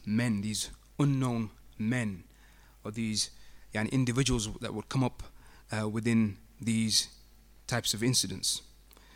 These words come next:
that a man would ask, or that a Bedouin would come, but that a Bedouin came and he asked. And so, so some of them, they strove to try and work out who that person was.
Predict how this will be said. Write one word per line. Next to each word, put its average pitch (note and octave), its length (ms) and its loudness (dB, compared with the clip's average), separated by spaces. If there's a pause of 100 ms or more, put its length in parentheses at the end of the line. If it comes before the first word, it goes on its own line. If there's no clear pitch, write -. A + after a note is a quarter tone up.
(100)
that G#2 100 -4
a G#2 80 0
man A#2+ 260 4
would A2 140 -2
ask, A2+ 240 -2
or G2+ 40 -2
that G2 100 -6
a G2 40 -6
Bedouin A#2 400 0
would A2+ 140 -4
come, A2 320 0
but - 140 -8
that A2 160 -6
a A2 60 -4
Bedouin A#2+ 280 0
came A#2 180 -4
and A2 80 -2
he G2+ 80 -4
asked. - 360 0 (440)
And A2 120 0
so, B2 80 2
so C#3 160 2
some D#3 180 6
of C#3 60 6
them, C3 100 4
they B2 120 4
strove C#3+ 420 0
to - 80 -8
try C#3 200 -2
and B2 140 -4
work C3 240 -4
out B2 160 -4
who D#3+ 80 -4
that C3+ 160 -6
person A#2 380 -2
was. G2 280 -2